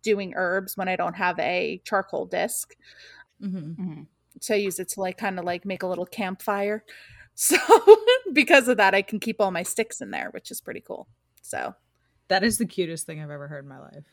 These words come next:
Speaker 1: it is the
Speaker 2: Making a
Speaker 1: best.
Speaker 2: little
Speaker 1: I
Speaker 2: campfire.
Speaker 1: <laughs> I use my incense burner every single day, multiple times a day. It's the best thing ever. And you can also u-,
Speaker 3: Can
Speaker 1: put
Speaker 3: I
Speaker 1: the
Speaker 3: see it?
Speaker 1: cones in there.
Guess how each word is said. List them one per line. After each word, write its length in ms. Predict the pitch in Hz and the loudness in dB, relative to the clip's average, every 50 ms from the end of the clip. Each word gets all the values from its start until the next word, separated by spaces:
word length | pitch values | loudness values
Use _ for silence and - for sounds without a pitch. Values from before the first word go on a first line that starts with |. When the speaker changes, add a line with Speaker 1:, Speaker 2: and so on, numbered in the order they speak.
| _ _ _ _ _ _ - | _ _ _ _ _ _ -4
Speaker 1:
it 140 | 220 220 220 | 0 0 0
is 120 | 233 233 | 0 0
the 80 | - 214 | -2 -4
Speaker 2:
Making 100 | - - | -4 -4
a 60 | - | -6
Speaker 1:
best. 220 | - 156 165 160 165 | -8 -8 -8 -8 -8
Speaker 2:
little 140 | 165 - - | -8 -4 0
Speaker 1:
I 140 | 214 214 220 | 0 0 0
Speaker 2:
campfire. 680 | 175 180 165 160 147 - 160 156 151 151 151 156 151 _ _ _ _ _ - 240 _ - | 0 -4 -8 -12 -12 -12 -12 -12 -12 -14 -16 -16 -18 _ _ _ _ _ -20 -10 _ -4
Speaker 1:
<laughs> 1000 | 339 - 330 - 403 - 453 453 - _ _ _ - 539 622 - - - - | -4 -4 -4 -6 -4 -4 -4 -4 -6 _ _ _ -6 -4 -4 -4 -6 -4 2
I 320 | - 233 233 233 226 220 - - | 6 8 8 8 6 4 -2 -6
use 440 | 226 208 226 233 233 226 208 208 | -4 -2 0 0 0 0 0 0
my 440 | 233 226 208 196 190 196 196 190 - - - | 0 2 2 2 2 2 0 -2 -2 -4 -6
incense 360 | 208 202 190 - 196 196 190 | -6 -6 -6 -6 -6 -8 -6
burner 380 | - 180 180 180 180 175 170 - | -4 -4 -4 -2 -2 -4 -4 -4
every 220 | - 190 - 180 | -4 -4 -6 -8
single 260 | - - - - - - | -8 -10 -10 -10 -10 -8
day, 320 | - - - - 202 - _ _ _ _ _ _ - | -8 -8 -8 -8 -10 -12 _ _ _ _ _ _ -8
multiple 360 | 214 202 170 165 - - 147 | -6 -6 -6 -6 -8 -10 -12
times 320 | - - - - - - - | -10 -10 -10 -12 -12 -14 -12
a 40 | - | -12
day. 240 | - - - - _ _ - | -10 -10 -10 -12 _ _ -20
It's 200 | - - - - | -18 -16 -16 -14
the 80 | - 185 | -10 -8
best 240 | - - - - - | -8 -8 -8 -10 -16
thing 140 | - 80 78 | -16 -14 -14
ever. 240 | - - - - - | -10 -6 -6 -2 0
And 180 | - 254 254 262 | 2 2 4 2
you 60 | 254 | 0
can 120 | 262 269 240 | 0 0 0
also 260 | 233 226 - - 233 | 0 0 2 2 2
u-, 200 | 226 190 208 - | 2 0 -4 -8
Speaker 3:
Can 80 | _ | _
Speaker 1:
put 80 | - 240 | 2 2
Speaker 3:
I 40 | 269 302 | 2 2
Speaker 1:
the 40 | |
Speaker 3:
see 140 | - - - | 0 0 2
it? 160 | 214 226 240 262 | 4 4 4 4
Speaker 1:
cones 140 | 226 - 180 | 2 0 -6
in 100 | 175 170 | -10 -8
there. 260 | 147 147 160 190 | -8 -8 -8 -10